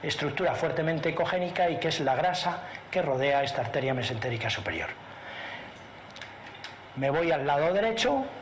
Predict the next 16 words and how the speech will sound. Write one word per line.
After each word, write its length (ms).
cogemos 420
mucho 340
aire 400
y 80
estoy 280
viendo 280
la 220
parte 300
superior 500
del 220
hígado, 360
basculo 460
el 100
transductor 680
hacia 280
abajo, 480